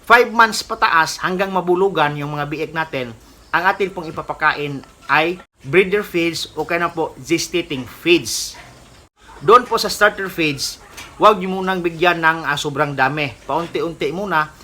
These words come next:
hanggang maaabot nyo po yung, ah, half kilo per day, per biik po yan. Kapag sa grower stage na po, nasa, ah,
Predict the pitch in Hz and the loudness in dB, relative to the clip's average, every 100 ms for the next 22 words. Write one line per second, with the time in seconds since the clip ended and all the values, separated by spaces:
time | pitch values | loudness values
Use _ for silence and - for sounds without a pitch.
0 | - - 196 185 175 156 151 156 156 156 | -8 -2 0 0 2 2 4 4 2 -4
1 | 151 - 131 147 185 226 - - - 139 | -6 -6 -2 0 -2 -4 -16 -20 0 4
2 | 143 143 127 - 185 180 - - 170 156 | 6 4 4 6 6 6 -4 0 0 2
3 | 139 131 127 123 151 151 - - 131 127 | -2 -2 -2 0 2 2 -2 -6 -6 -4
4 | 127 147 - 139 156 127 101 - _ - | -4 -4 -2 2 2 0 -8 -20 _ -8
5 | 143 156 147 147 160 165 - 185 180 180 | -2 -2 -2 -2 0 0 0 2 2 0
6 | 226 185 143 143 - 139 139 - - - | -2 0 -2 -4 0 2 0 -4 -18 -20
7 | - 139 | 0 2